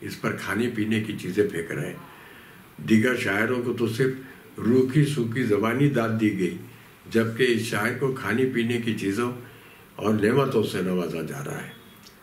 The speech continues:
अब हम उन्हें क्या समझाते कि उर्दू मुशायरा हमारी वो अजीम रिवायत है, जिसके स्टेज पर जहाँ तहजीब के नज़ारे देखने को मिलते हैं,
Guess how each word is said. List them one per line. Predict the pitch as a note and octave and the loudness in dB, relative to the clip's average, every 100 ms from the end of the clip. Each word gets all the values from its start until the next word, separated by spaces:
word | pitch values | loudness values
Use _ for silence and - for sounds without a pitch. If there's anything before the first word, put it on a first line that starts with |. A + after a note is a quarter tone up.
| - - | -20 -8
अब | G#2 F#2 | -4 -2
हम | F2+ F#2+ | -4 -4
उन्हें | F#2 F#2+ F#2 | 0 0 0
क्या | G#2+ A#2 | 0 0
समझाते | B2 F#2 E2+ D#2 E2 D2+ - - - - | -2 -4 -4 -6 -6 -10 -10 -16 -20 -6
कि | A2 | 4
उर्दू | G#2+ G2 F#2+ C#3 | 4 4 4 4
मुशायरा | B2 - F2+ E2+ E2 D#2 - - - - | 4 2 -2 -4 -6 -8 -14 -20 -20 -8
हमारी | F#2 G2+ G#2+ A2 | -2 2 4 4
वो | G#2+ G#2 | 2 2
अजीम | F#2+ A2 C#3 C3+ | 2 4 6 6
रिवायत | A2+ F#2 E2+ D#2 | 4 2 -2 -6
है, | D2 D2 - - - - - | -8 -10 -12 -20 -20 -18 0
जिसके | A2 A2+ A2+ B2+ A2 | 2 2 2 2 2
स्टेज | - - B2+ C3+ | 2 4 4 4
पर | G#2 F2+ - - - - - | 0 -4 -4 -16 -20 -14 -6
जहाँ | D#2 G2+ A2 A2 | -2 0 0 2
तहजीब | F#2+ G2 A#2+ C3+ B2 | 2 2 2 -2 0
के | A2+ | 0
नज़ारे | G#2 F#2 G#2+ B2 C#3 | 2 2 2 4 4
देखने | A2+ G2+ F#2+ F2+ | 4 2 -2 -2
को | F2+ | -2
मिलते | F2 D#2 D2 | -2 -4 -4
हैं, | D#2 D2 D2 | -6 -6 -10